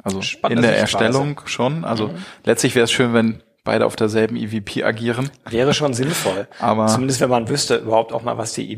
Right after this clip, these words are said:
Speaker 2: V P ist, ne? In der Regel wissen das die Brander
Speaker 1: Ja.
Speaker 2: ja und dann wird's schon schnell sehr dünn. Aber, ähm, ich stimme dir schon zu, beim Retention-Thema hast du auch noch andere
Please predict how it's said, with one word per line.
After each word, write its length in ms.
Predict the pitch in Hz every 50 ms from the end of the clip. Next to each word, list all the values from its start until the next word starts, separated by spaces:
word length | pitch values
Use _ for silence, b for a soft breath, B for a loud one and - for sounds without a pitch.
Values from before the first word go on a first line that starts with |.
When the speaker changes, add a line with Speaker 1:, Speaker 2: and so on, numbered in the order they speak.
| - 113
Speaker 2:
V 40 | -
P 180 | - - - 120
ist, 340 | - - 117 120 - -
ne? 180 | - 110 139 135 -
In 100 | 202 117
der 160 | 117 120 110
Regel 220 | 107 117 117 123 117
wissen 240 | 120 120 - - 156
das 160 | - 110 -
die 80 | -
Brander 380 | 98 - 104 104 113 123 - 127
Speaker 1:
Ja. 80 | 110 120
Speaker 2:
ja 160 | 123 123 123
und 200 | 120 113 113 113
dann 200 | 110 113 117 117
wird's 200 | 117 117 - -
schon 320 | - 127 117 110 113 113 - -
schnell 460 | - - - 117 113 113 117 131 107
sehr 180 | 120 120 113 104
dünn. 340 | 104 117 123 123 107 101 - B B B B B B B B B B
Aber, 600 | 117 110 107 110 107 107 107 - - - 107 104
ähm, 220 | 104 104 107 113 - -
ich 100 | - -
stimme 220 | - - 147 151
dir 80 | 156 135
schon 180 | - - 131
zu, 180 | 120 - - -
beim 180 | - 101 101 101
Retention-Thema 960 | 107 107 101 - 127 131 127 - - 127 113 - 127 123 120 123 120 117 120
hast 200 | 120 110 - -
du 60 | -
auch 100 | - 127
noch 120 | 113 117
andere 520 | - - 120 120 123 113 117 110 110 110